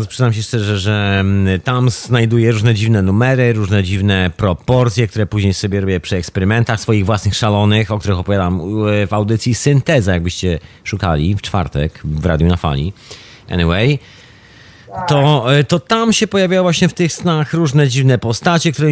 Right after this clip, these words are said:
Speaker 1: mi opowiadały różne bardzo ciekawe rzeczy, naprowadzają mnie na właściwe tropy. No jest to intrygujące, ta-, jakby takie pole niesamowitej informacji bez limitu. Jedyne, co nas limituje, to przynajmniej w moim przypadku, bardzo podobna rzecz jak w twoim przypadku, jeżeli nie dokładnie taka sama,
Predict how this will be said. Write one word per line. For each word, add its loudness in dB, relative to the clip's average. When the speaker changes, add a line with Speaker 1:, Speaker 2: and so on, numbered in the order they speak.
Speaker 1:
mi 4
opowiadały 0
różne 2
bardzo -2
ciekawe 0
rzeczy, -2
naprowadzają 0
mnie 4
na 2
właściwe -2
tropy. 2
No 0
jest 0
to 2
intrygujące, 0
ta-, -2
jakby -6
takie -2
pole 0
niesamowitej 0
informacji 0
bez 0
limitu. 0
Jedyne, 2
co -6
nas -4
limituje, 2
to 0
przynajmniej 0
w -2
moim 4
przypadku, -4
bardzo 0
podobna 0
rzecz -2
jak 0
w -20
twoim 0
przypadku, -6
jeżeli 2
nie 2
dokładnie 0
taka -6
sama, -2